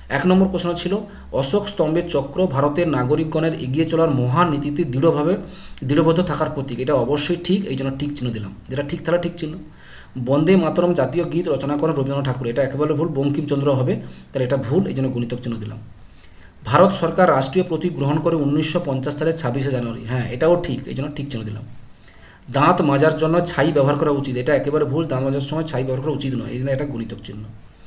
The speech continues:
কোলাজ হলো মালা গাঁথার খেলা, এটা একেবারে ভুল, এটা ঠিক নয়। কোলাজ হলো ওই কাগজের ফুল তৈরি করার জন্য লাগে, তাই জন্য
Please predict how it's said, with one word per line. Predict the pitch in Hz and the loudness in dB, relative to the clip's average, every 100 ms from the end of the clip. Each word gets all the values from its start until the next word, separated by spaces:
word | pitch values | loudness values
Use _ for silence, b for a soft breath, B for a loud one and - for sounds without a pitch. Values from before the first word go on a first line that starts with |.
| B B B B - | B B B B 2
কোলাজ | 156 170 170 | 6 8 8
হলো | 170 185 | 8 6
মালা | 143 160 | 6 4
গাঁথার | 156 160 170 165 | 6 4 2 0
খেলা, | 127 120 | -2 -2
এটা | 131 147 | 2 2
একেবারে | 123 147 147 | 2 0 0
ভুল, | 127 151 196 - | 0 -2 -2 -6
এটা | 127 127 | -12 -8
ঠিক | 131 139 | -6 -2
নয়। | 190 190 | -2 0
কোলাজ | 123 123 | -2 -2
হলো | 127 196 - B B | -2 -2 -4 B B
ওই | 139 143 | -8 -2
কাগজের | 127 135 156 160 | 0 0 0 0
ফুল | - 147 143 | -2 -4 -2
তৈরি | 135 | -2
করার | 135 131 | 2 0
জন্য | 139 190 | 2 0
লাগে, | 139 - - B B B - | 0 -4 -12 B B B -4
তাই | 123 | -2
জন্য | 147 | 0